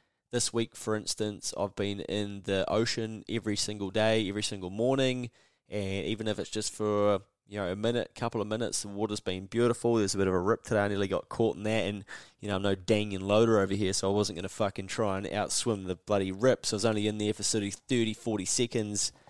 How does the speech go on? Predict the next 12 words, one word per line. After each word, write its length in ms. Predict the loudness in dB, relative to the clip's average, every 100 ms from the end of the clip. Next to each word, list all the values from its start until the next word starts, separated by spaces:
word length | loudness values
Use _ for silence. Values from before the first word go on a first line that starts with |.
| _ _
getting 160 | -2 0
a 60 | 2
little 180 | 0
bit 140 | 0 0
of 100 | 2
a, 240 | 2 0 _ _ _ -8
uh, 240 | -4 -2 -2
cold 320 | 4 4 4
water 260 | 2 4 2
on 100 | 2
the 60 |
body, 440 | 4 4 4 0